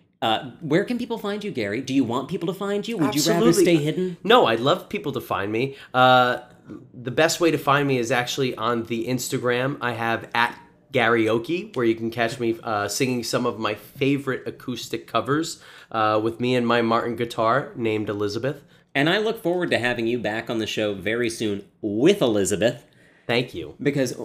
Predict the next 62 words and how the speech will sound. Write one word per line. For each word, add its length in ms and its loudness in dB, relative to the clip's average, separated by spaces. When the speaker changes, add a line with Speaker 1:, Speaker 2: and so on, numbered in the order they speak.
Speaker 1:
it's 160 -4
about 240 -4
time 280 -8
we 100 -6
had 200 -8
some 140 -6
musical 400 -4
guests 560 -2
who 160 0
are 60 0
really 280 -2
here. 380 0
Although, 340 2
I 80 4
have 200 -2
to 60 -10
say, 220 0
Earth, 220 4
Wind 140 6
and 120 2
Fire 280 2
was 160 0
supposed 340 -2
to 60 -2
show 260 2
up. 240 -4
I 60 6
don't 160 4
know 100 0
where 260 4
they 140 8
are. 380 4
They 80 0
sent 180 2
me 80 2
some 200 2
text 340 0
about 240 0
the 120 -2
A 180 2
Train, 500 0
and 160 -6
I 60 -2
gotta 180 0
say, 180 -2
like, 260 -4
okay, 240 0
how 240 2
many 160 4
times 340 -2
can 160 -2
you 80 0
blame 280 0
it 60 0
on 140 2
the 140 2
A 160 2
Train, 400 -4
guys? 380 -2
Speaker 2:
Come 140 2
on, 260 2
guys. 640 -6